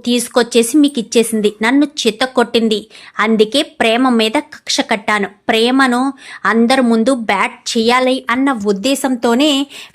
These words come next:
ప్రేమ నేను కలిసి, కలిసి ఉన్న ఫొటోస్ని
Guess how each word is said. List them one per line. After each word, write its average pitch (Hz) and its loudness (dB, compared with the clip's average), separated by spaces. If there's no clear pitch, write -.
ప్రేమ 254 0
నేను 226 2
కలిసి, 226 -6
కలిసి 233 -2
ఉన్న 254 0
ఫొటోస్ని 269 -2